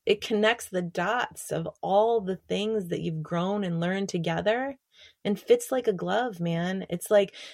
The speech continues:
that's where you st-, strengthen that bond even more of who you are. It doesn't start in the saddle.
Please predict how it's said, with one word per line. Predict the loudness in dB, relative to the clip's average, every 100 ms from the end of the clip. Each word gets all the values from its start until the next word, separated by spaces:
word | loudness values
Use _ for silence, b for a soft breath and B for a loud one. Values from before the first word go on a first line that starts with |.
| -8
that's | -2 2 2 0 -4
where | -2
you | -2 -2
st-, | -4 -6 -10 -16 -20 -20 _
strengthen | -10 -8 -2 0 0 0 0
that | 0 -2 0
bond | 0 2 2 0
even | 0 0 2
more | 0 0 -2 -2
of | -4
who | -2 0
you | 0 0
are. | -2 -4 -8 -8
It | -2
doesn't | 0 0
start | -4 -4 -2 0 0
in | -2
the | -2
saddle. | -4 -4 -4 -4 -8